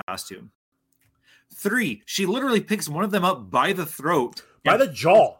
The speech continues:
Speaker 2: By the
Speaker 1: Yeah.
Speaker 2: jaw, and I'm surprised it didn't break his jaw.
Speaker 1: and throws him, right?
Speaker 2: Yep.
Speaker 1: And the other dude's still like,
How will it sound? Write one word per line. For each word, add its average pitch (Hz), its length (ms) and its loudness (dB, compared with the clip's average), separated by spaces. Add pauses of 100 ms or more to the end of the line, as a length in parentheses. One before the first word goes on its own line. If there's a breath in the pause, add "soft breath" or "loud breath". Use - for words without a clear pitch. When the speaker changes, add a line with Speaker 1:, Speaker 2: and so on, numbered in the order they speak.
(160 soft breath)
Speaker 2:
By 170 100 4
the 214 120 0
Speaker 1:
Yeah. 180 100 2
Speaker 2:
jaw, 220 220 4
and 180 200 2
I'm 160 140 2
surprised 196 540 -2
it 202 60 -4
didn't 190 220 2
break 160 220 2
his 135 160 -6
jaw. 120 360 -6 (140)
Speaker 1:
and 185 180 -2
throws 233 640 0
him, 110 300 -4 (200)
right? 156 460 -4 (140)
Speaker 2:
Yep. 143 260 -6 (260)
Speaker 1:
And 185 160 -2
the 220 60 2
other 262 160 0
dude's 214 220 -2
still 220 220 -2
like, 175 440 -2